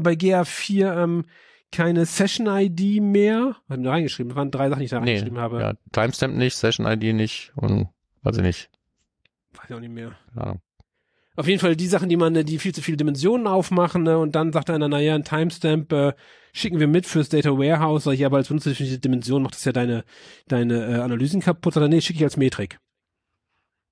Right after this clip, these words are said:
Speaker 1: Wo ich sage, „Ein Timestamp als Metrik finde ich schon, äh,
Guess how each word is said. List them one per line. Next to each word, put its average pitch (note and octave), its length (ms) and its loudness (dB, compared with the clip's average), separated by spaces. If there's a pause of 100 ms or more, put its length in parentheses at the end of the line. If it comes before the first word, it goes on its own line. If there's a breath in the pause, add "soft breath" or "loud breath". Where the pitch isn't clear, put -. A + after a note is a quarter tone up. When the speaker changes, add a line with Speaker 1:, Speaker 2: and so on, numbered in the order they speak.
(560)
Speaker 1:
Wo D3 100 0
ich B2 60 -4
sage, C3+ 160 2
„Ein B2+ 60 -2
Timestamp D#3+ 360 0
als C3 120 -2
Metrik D3+ 380 -2
finde F#3+ 180 -2
ich F#3 80 -2
schon, E3+ 240 0
äh, D#3+ 240 2